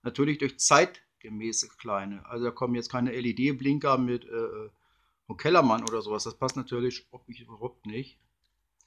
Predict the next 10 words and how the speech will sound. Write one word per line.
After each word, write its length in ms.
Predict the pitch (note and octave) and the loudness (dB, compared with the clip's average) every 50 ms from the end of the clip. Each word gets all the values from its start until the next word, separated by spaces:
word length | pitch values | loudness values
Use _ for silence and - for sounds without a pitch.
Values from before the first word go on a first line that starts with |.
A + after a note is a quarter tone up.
| _ _ - - _ - | _ _ -20 -20 _ 0
Ja, 220 | - C#3+ D3 C#3+ | 4 6 6 6
und 180 | B2 - B2 A#2 | 6 2 0 0
das 280 | C3+ C3 A#2+ - - - - _ _ _ | 0 0 -2 -4 -8 -10 -16 _ _ _
Schutzblech 680 | - - F3+ F#3 F#3 - - G3 G3 G3 F#3 F#3+ - - _ _ - - _ _ _ _ _ _ _ _ _ _ _ _ _ _ _ _ _ _ _ - | -2 2 2 2 2 0 0 2 2 2 2 0 -6 -16 _ _ -20 -20 _ _ _ _ _ _ _ _ _ _ _ _ _ _ _ _ _ _ _ -2
muss 140 | - C3+ A#2+ | -2 0 2
ich 80 | C#3 | 2
auch 260 | C#3+ A2+ D3 D3 - | 2 2 2 2 2
noch 200 | - D3 C#3 C3 - - - _ _ _ _ _ _ _ _ _ | 2 0 0 0 -4 -14 -20 _ _ _ _ _ _ _ _ _
anpassen, 680 | - G#2+ B2+ D3 - - A#2 G#2 - - G2 F#2 F2+ | -2 0 0 0 -2 -2 -4 -4 -4 -4 -6 -8 -10
ne? 160 | G2 A2+ A#2+ | -10 -12 -14